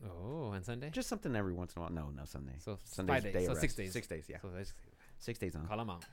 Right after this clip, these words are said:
Speaker 1: Call 'em out.
Speaker 2: Um, I, I was maintaining all week. So one forty-two point six was my lowest weight, and that was this morning.
Speaker 1: I went
Speaker 2: And I
Speaker 1: into, I went into the week, I went into Monday morning at one sixty-three,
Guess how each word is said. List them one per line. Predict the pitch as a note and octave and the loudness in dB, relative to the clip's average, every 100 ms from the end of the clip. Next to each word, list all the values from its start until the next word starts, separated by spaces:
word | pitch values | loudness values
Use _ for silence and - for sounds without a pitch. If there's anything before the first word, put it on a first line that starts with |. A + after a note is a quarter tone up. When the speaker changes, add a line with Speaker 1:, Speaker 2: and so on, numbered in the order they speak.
| - | -2
Speaker 1:
Call | G#2+ | 6
'em | G#2+ | 10
out. | G#2+ G#2+ G#2+ | 10 10 10
Speaker 2:
Um, | G#2+ G#2+ G#2 A2+ | 8 4 0 4
I, | A#2+ C#3 D3 C#3+ B2+ - _ _ - - - - - - | 8 10 10 6 2 -12 _ _ -20 -20 -20 -20 -8 6
I | A2+ | 8
was | B2 A2+ G2+ | 8 4 6
maintaining | A2 A#2 G#2 G#2+ G#2 F#2+ | 6 6 6 4 6 6
all | F#2+ | 6
week. | G2 F#2 | 6 4
So | - G#2 | 4 6
one | G2 A2 B2 | 8 6 6
forty-two | A#2+ A#2 G#2+ - G#2 | 6 4 4 0 0
point | G#2+ G2+ | 2 0
six | - G2+ - | 0 -2 -2
was | G2 | -2
my | G2 F#2 F2+ | 4 4 4
lowest | F2 F#2 F2+ - | 4 4 2 2
weight, | F#2 F2+ - - | 2 2 0 -2
and | F#2+ F2+ | 0 2
that | E2+ | 2
was | F2+ | 0
this | F2+ - | 0 0
morning. | E2+ E2 F2+ - - - - - - - - - - - - | 0 0 -4 -12 -20 -20 -20 -20 -20 -18 -18 -18 -20 -12 2
Speaker 1:
I | B2+ | 4
went | E3 | 8
Speaker 2:
And | G3+ | 8
I | |
Speaker 1:
into, | C3+ | 8
I | |
went | D3+ E3+ | 6 4
into | F#3+ | 4
the | C#3+ | 4
week, | C3 D3+ - - - - | 4 2 2 2 2 0
I | B2+ | -2
went | C3+ D#3 | -2 -2
into | D3+ C#3 | -2 -2
Monday | B2+ A#2 B2 B2+ | 0 0 2 2
morning | A#2 B2+ C3 G#2+ | 2 0 0 -2
at | A2 | -2
one | A#2 A#2+ | -2 -2
sixty-three, | - - A#2+ B2+ C#3 | -4 -6 -4 -4 -4